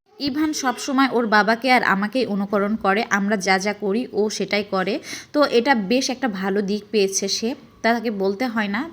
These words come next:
সে যখনই আজান হয়ে যায়, সাথে সাথে সে জায়নামাজ নিয়ে কিন্তু বসে পড়ে। ছোট মানুষ, ভুল ত্রুটি হতেই পারে, কিন্তু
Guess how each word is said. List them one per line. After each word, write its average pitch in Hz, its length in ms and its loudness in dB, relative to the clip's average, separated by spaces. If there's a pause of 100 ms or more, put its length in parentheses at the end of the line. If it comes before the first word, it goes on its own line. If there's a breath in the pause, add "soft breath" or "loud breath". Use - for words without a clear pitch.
সে 233 260 -4
যখনই 208 460 0
আজান 208 320 2
হয়ে 220 200 0
যায়, 220 160 0
সাথে 220 280 -8
সাথে 220 240 -6
সে 226 140 -4
জায়নামাজ 190 600 0
নিয়ে 202 180 -4
কিন্তু 214 280 -4
বসে 196 300 -4
পড়ে। 190 320 -2 (360 loud breath)
ছোট 302 220 0
মানুষ, 320 380 2
ভুল 220 240 0
ত্রুটি 254 300 -2
হতেই 202 320 0
পারে, 214 340 0 (160)
কিন্তু 233 260 -4